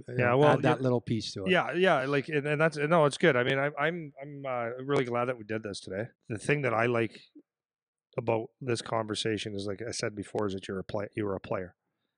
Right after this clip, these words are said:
Speaker 1: and a very good one, that is honest enough to say, "Here were my limitations," and what you feel is mostly it was mental.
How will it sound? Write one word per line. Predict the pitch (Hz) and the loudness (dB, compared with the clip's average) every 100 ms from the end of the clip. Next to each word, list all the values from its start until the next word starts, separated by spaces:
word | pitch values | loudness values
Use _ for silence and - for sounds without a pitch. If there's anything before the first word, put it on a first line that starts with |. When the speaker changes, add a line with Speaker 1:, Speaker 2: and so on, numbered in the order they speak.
| _ | _
Speaker 1:
and | 107 | -4
a | 107 | 0
very | 117 98 | 0 0
good | 113 107 | -2 -2
one, | 87 85 _ _ _ _ - | -6 -16 _ _ _ _ -2
that | 113 123 | -2 -2
is | 120 127 | -4 0
honest | 120 123 - | 0 0 -2
enough | 117 107 | -4 -4
to | - | -4
say, | - 107 95 | -4 -4 -2
"Here | 113 120 | 0 0
were | 117 | 0
my | 110 110 | -2 -2
limitations," | 104 113 101 - 113 101 107 104 - _ _ _ - | -2 -4 -4 -4 -4 -4 -8 -10 -12 _ _ _ -8
and | 107 104 117 113 | -8 -8 -6 -2
what | 113 | 0
you | 110 | -2
feel | - 127 120 110 | -4 -2 -2 -2
is | 101 123 | -4 -2
mostly | 104 117 104 | -2 -4 -6
it | |
was | 104 95 | -6 -4
mental. | 101 92 87 | -6 -6 -14